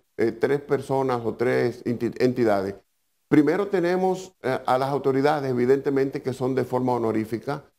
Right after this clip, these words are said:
Eh, tenemos a, a los miembros activos, que son estos que ya acabo de, de mencionar. Y, y luego tenemos las asociaciones sin fines de lucro y ese tipo de, de cosas para poder involucrar todas las, la-,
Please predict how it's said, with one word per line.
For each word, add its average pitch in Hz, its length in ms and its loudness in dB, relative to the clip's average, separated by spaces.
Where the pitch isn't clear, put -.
Eh, 120 160 4
tenemos 139 600 2
a, 135 160 2
a 120 200 0
los 131 160 2
miembros 147 440 2
activos, 143 560 0
que 120 120 -2
son 123 280 0
estos 135 260 -2
que 120 220 0
ya 120 180 4
acabo 127 320 0
de, 117 280 2
de 120 180 2
mencionar. 135 580 2
Y, 151 100 8
y 180 300 2
luego 202 320 0
tenemos 190 400 0
las 165 240 -2
asociaciones 151 560 -2
sin 156 160 -2
fines 151 260 2
de 131 100 0
lucro 143 600 2
y 135 40 0
ese 139 200 -2
tipo 135 400 0
de, 120 180 0
de 123 140 0
cosas 139 360 0
para 170 220 2
poder 185 480 -2
involucrar 156 800 0
todas 170 300 2
las, 156 280 -4
la-, 104 200 -4